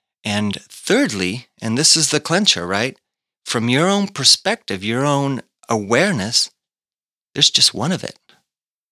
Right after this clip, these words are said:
There's just one awareness. The thought of you are over there and I am over here is a thought.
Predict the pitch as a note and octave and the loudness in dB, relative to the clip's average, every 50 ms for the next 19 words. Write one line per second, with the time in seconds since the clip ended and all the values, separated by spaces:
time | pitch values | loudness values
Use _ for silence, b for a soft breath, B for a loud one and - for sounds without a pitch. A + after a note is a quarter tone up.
0 | _ _ _ _ _ - C3 - - - G2 F#2+ - - - - - G2 F#2 F2 | _ _ _ _ _ 0 0 2 4 4 4 4 4 2 0 -2 -4 -2 -2 -2
1 | F2+ F#2+ G#2+ - _ B2+ B2+ A#2+ D3 F3+ F#3+ A2+ - - - - - - - _ | -2 -4 -8 -10 _ -6 -2 -2 0 -2 -2 -4 -4 -2 0 0 0 0 -2 _
2 | _ _ _ _ _ _ _ _ _ _ _ _ _ _ _ _ _ _ - B2 | _ _ _ _ _ _ _ _ _ _ _ _ _ _ _ _ _ _ -4 -4
3 | - - - C3 C3 A#2+ A2 G2+ F#2+ G2+ B2 D#3+ F3+ E3+ D3 B2+ A2 - B2 A2+ | -2 0 2 4 4 4 2 2 0 -2 -2 -2 2 4 4 4 4 2 0 0
4 | G2 A2 G2+ F#2+ A#2+ F3 A3 G#3 C3+ A2 A2+ C3 E3+ E3 - B2 A#2+ A#2 A2 A#2+ | 0 -2 -2 0 2 2 4 4 4 4 2 2 -2 -4 -4 -2 0 0 2 2
5 | A#2+ A#2 A#2 A2 A2 A2 G#2+ G2+ G2+ F#2+ G2+ F#2+ - - G3 F#3 C3+ B2+ - - | 2 2 2 2 0 0 0 -2 -2 -2 -2 -4 -2 0 0 2 2 0 -2 -4
6 | A#2+ A#2+ A#2 C#3+ C3+ C3 - - B2 - - - - - - | -4 -2 -2 -2 -2 -4 -6 -8 -10 -10 -10 -10 -12 -12 -12